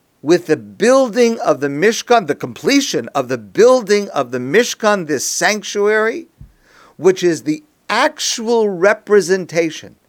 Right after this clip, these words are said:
of the nature of man who can create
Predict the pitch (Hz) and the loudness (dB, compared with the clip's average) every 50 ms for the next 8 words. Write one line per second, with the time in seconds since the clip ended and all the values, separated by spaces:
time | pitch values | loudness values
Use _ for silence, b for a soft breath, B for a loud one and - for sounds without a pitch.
0 | _ _ _ _ _ _ _ _ _ _ _ _ _ _ _ _ _ _ _ - | _ _ _ _ _ _ _ _ _ _ _ _ _ _ _ _ _ _ _ 0
1 | 147 151 147 123 113 110 143 135 131 135 139 139 143 147 160 208 240 269 277 - | 2 2 2 0 -2 -2 -2 -2 -2 -4 -6 -6 -6 -2 0 2 2 2 0 -2
2 | - - 226 220 - - - 151 147 131 117 117 131 147 170 214 254 277 277 240 | -6 -2 -2 -2 -2 0 0 0 0 0 -2 -12 -8 -2 0 0 2 2 0 0
3 | - 107 101 90 - _ _ _ _ _ _ _ _ _ _ _ _ _ _ _ | -2 -4 -8 -16 -20 _ _ _ _ _ _ _ _ _ _ _ _ _ _ _
4 | _ _ _ _ _ - - - _ _ _ _ _ _ _ _ _ _ _ _ | _ _ _ _ _ -20 -20 -20 _ _ _ _ _ _ _ _ _ _ _ _
5 | _ _ _ _ _ _ _ _ _ _ _ _ - 139 135 - - 151 139 131 | _ _ _ _ _ _ _ _ _ _ _ _ -12 -12 -10 -10 -8 -8 -8 -8
6 | 113 - - 123 123 123 127 131 127 98 - _ - | -10 -16 -14 -14 -10 -6 -6 -6 -6 -6 -10 _ -20